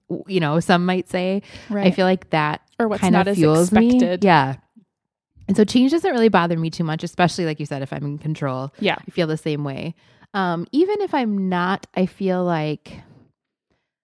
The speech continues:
Speaker 1: I don't know, I feel like I find a way to make it my own pretty quick. I'm
Speaker 2: Mm.
Speaker 1: either, and it, <laughs> by make it my own, I mean I'm either all on board
Speaker 2: <laughs>
Speaker 1: or I rail
Speaker 2: <laughs>
Speaker 1: against it
Speaker 2: You're
Speaker 1: with all
Speaker 2: fighting and
Speaker 1: Yes,
Speaker 2: kicking the
Speaker 1: and
Speaker 2: whole
Speaker 1: I'm like,
Speaker 2: way.
Speaker 1: "Oh, I'm gonna make this my own, and we're not actually doing this."
Speaker 2: <laughs>
Speaker 1: Um,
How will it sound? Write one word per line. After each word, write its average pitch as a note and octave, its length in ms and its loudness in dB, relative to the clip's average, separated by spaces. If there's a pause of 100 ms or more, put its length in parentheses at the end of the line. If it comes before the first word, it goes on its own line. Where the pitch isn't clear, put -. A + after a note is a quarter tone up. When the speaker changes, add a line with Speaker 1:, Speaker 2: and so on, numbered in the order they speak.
(520)
Speaker 1:
I G#3+ 60 4
don't C4 100 4
know, A#3 80 4
I D3+ 120 2
feel F#3 240 0
like F3+ 220 0
I D#3 800 -2 (380)
find D#3+ 340 2
a D#3 60 4
way D3+ 180 2
to D3 80 -2
make D3 220 -2
it - 100 -6
my D3+ 200 -6
own D3+ 280 -2
pretty A#3 260 0
quick. - 240 0
I'm A3 200 6
Speaker 2:
Mm. G#3+ 80 4
Speaker 1:
either, E3 240 4
and F3+ 180 0
it, F3+ 140 2 (120)
<laughs> - 120 -18
by G#3+ 200 8
make A#3 240 2
it D#4 80 -4
my F#3 200 0
own, E3 160 0
I D#3+ 80 -2
mean D#3+ 220 -2
I'm D#3+ 140 0
either D#3 320 2
all D3+ 240 -2
on F3 200 2
board E3+ 480 4 (120)
Speaker 2:
<laughs> D#4+ 120 -4
Speaker 1:
or D#3+ 140 6
I D3+ 140 4
rail D3+ 520 4
Speaker 2:
<laughs> - 80 6
Speaker 1:
against - 380 4
it - 80 10
Speaker 2:
You're - 80 6
Speaker 1:
with D#3+ 140 4
all - 80 0
Speaker 2:
fighting G#3 400 8
and A3 160 2
Speaker 1:
Yes, G#3+ 260 8
Speaker 2:
kicking G3 220 2
the - 80 2
Speaker 1:
and F#3+ 100 6
Speaker 2:
whole F3+ 140 8
Speaker 1:
I'm E3 80 4
like, - 20 4
Speaker 2:
way. F3 100 4
Speaker 1:
"Oh, D3 160 6
I'm E3+ 140 2
gonna E3 160 2
make D#3+ 280 2
this - 240 -6
my C#3+ 220 0
own, C#3+ 360 0
and D3 300 0
we're D#3 100 2
not C#3 200 0
actually C#3 340 -6
doing B2 300 -2
this." - 300 0
Speaker 2:
<laughs> C4 540 -4
Speaker 1:
Um, C#3+ 460 -2